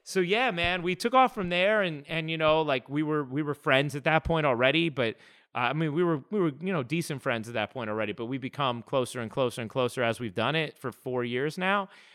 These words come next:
Um, and the thing I always say, bro, is he was committed to it.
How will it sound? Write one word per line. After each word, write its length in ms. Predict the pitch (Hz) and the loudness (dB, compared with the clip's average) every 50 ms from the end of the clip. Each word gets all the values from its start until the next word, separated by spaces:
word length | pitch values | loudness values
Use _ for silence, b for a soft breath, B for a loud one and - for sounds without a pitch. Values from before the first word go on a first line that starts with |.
| b b b - | b b b -4
Um, 380 | 117 123 117 110 110 107 107 - _ _ - | 0 2 2 2 2 0 -2 -8 _ _ -6
and 120 | 135 139 | -4 -4
the 60 | 135 | -4
thing 200 | - - 165 160 | -4 -4 -2 0
I 100 | 170 170 | 2 4
always 220 | 165 165 165 165 - | 4 4 4 2 0
say, 220 | - 175 160 170 | 0 0 2 2
bro, 340 | 165 151 180 180 175 170 165 b b b b b b b - | 2 2 2 2 0 0 -4 b b b b b b b -4
is 420 | 139 139 127 127 123 117 - - _ | -2 0 2 2 0 -2 -6 -10 _
he 260 | _ - - 156 160 165 | _ -6 -2 -2 0 0
was 180 | 165 170 160 | 0 -2 -4
committed 420 | - - 143 131 143 160 160 147 - | -4 -6 -4 -4 -2 -2 -4 -4 -6
to 180 | - 107 90 82 | -6 -8 -8 -8
it. 120 | 87 - | -10 -14